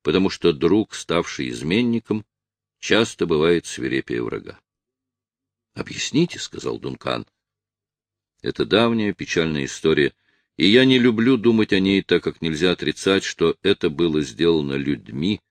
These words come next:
с белой кожей. Но кончилось всё тем, что братья подняли томагавки против братьев, а минги и делавары пошли по одному пути». «Так вы предполагаете, что Кора живёт среди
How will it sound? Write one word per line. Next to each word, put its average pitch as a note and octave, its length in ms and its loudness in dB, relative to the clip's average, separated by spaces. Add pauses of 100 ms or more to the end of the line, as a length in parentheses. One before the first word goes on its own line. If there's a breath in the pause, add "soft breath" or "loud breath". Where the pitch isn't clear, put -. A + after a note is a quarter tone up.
(300)
с A#1+ 200 -14
белой D2+ 480 0
кожей. A#1 420 -4 (300 loud breath)
Но A2+ 180 4
кончилось A2 520 4
всё - 300 0
тем, C#3+ 360 4
что - 280 0
братья G2 480 2
подняли E2 680 2
томагавки E2 720 0
против D2 460 -4
братьев, - 600 -4 (640)
а F2+ 180 2
минги F2 680 0
и B1 520 -6
делавары F2 840 2 (560)
пошли C#2 400 -4
по A#1+ 200 -10
одному A1+ 380 -12
пути». - 480 -20 (1200)
«Так - 180 -10
вы E2 100 0
предполагаете, D2+ 760 -4
что - 220 -4
Кора D#2+ 380 0
живёт C#2+ 400 0
среди C2+ 400 -6